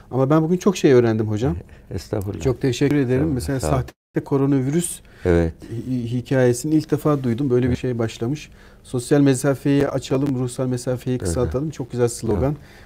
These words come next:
Speaker 1: Bunu ben Sağlık Bakanlığı'na da önereyim müsaadenizle.
Speaker 2: Evet. Evet.
Speaker 1: Ee, psikolojik kısmını, e, es geçiyoruz.
Speaker 2: Evet.
Speaker 1: Ama ben, e,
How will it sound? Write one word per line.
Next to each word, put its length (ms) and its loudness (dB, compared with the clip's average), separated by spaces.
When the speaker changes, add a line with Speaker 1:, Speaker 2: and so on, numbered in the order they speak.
Speaker 1:
Bunu 120 0
ben 100 4
Sağlık 340 2
Bakanlığı'na 480 2
da 60 0
önereyim 380 2
müsaadenizle. 680 4
Speaker 2:
Evet. 140 0
Evet. 140 -4
Speaker 1:
Ee, 520 -4
psikolojik 540 -6
kısmını, 540 0
e, 380 -2
es 140 -6
geçiyoruz. 720 -2
Speaker 2:
Evet. 100 -10
Speaker 1:
Ama 240 -2
ben, 320 0
e, 460 0